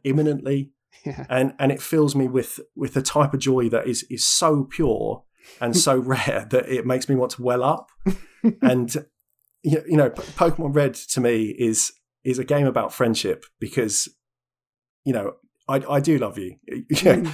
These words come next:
Speaker 1: you're one of my very closest friends, and the fifteenth favorite video game is, is a testament to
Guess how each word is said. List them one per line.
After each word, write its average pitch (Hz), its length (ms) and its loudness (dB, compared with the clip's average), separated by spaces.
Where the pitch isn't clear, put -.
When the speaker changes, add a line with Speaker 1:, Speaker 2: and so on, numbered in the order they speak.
Speaker 1:
you're 156 120 0
one 180 80 0
of 151 60 2
my 143 100 4
very 151 220 0
closest 135 400 -4
friends, 107 380 0
and 110 360 -2
the 139 120 2
fifteenth 147 460 -2
favorite 123 320 2
video 120 200 2
game 104 400 0
is, 113 300 -4
is 120 120 -4
a 113 60 -4
testament - 560 -2
to 107 420 -4